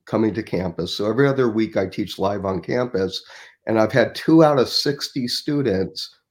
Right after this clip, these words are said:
show up only one time. So students don't even wanna go back to school anymore 'cause they're used to sitting on couches in their pajamas,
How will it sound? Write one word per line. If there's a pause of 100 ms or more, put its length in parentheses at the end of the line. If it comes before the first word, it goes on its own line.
show
up
only
one
time. (340)
So
students
don't
even
wanna
go
back
to
school
anymore
'cause
they're
used
to
sitting
on
couches
in
their
pajamas,